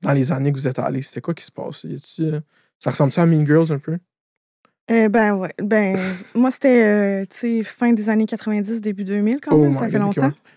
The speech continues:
Speaker 1: ouais.
Speaker 2: J'ai trente-cinq ans.
Speaker 1: Ok.
Speaker 2: Euh.
Speaker 1: Non, c'est <laughs> c'était comment le, le
Speaker 2: J'essaie que ça paraisse pas trop, là, mais fait que, oui, effectivement, là, les clics, puis le,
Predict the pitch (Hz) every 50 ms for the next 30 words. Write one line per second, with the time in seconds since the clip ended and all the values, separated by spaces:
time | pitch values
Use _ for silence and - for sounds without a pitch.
0 | _ _ _ - - - _ _ _ _ _ _ _ - - - 196 185 190 -
1 | - 214 202 - 220 190 175 - 208 247 _ _ _ _ - 147 135 208 208 131
2 | - 156 156 165 196 156 160 - 180 - - - - 214 208 - - 381 370 -
3 | - 254 - - - - - - - - - _ _ - - - - - - -
4 | 180 170 175 170 175 190 196 175 160 156 147 151 147 - 226 147 - 269 269 277
5 | 277 262 226 - 240 214 214 240 311 311 269 - - 262 220 220 247 285 330 -
6 | 466 427 392 403 427 403 320 262 233 220 - 233 - 262 233 233 - - 240 254
7 | 294 320 285 240 - 240 233 - - 262 247 254 277 285 277 262 240 220 220 202
8 | - - 254 254 277 262 - - - - - 240 240 233 214 208 208 202 190 190
9 | 185 185 185 180 175 175 175